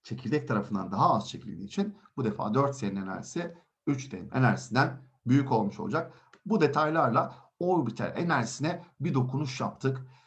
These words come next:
Sekiz dakikada yaptık. Kendinize iyi bakın arkadaşlar. Görüşmek dileğiyle dostlar.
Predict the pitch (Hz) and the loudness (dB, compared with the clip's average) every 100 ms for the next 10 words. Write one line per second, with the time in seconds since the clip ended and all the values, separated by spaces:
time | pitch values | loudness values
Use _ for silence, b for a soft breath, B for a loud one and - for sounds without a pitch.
0 | B - - 127 139 135 120 107 98 107 | B -8 -2 0 0 -4 -4 -4 -6 -4
1 | 104 87 - 127 127 - B - 139 131 | -4 -4 -2 0 0 -4 B -2 4 8
2 | 127 110 113 113 104 104 104 98 - - | 8 6 4 2 2 2 0 -2 -4 -2
3 | 131 - - - 110 127 127 123 120 - | -2 -2 -12 -2 4 6 6 2 -2 0
4 | 104 98 101 98 - 139 143 | 0 0 -2 -4 0 0 0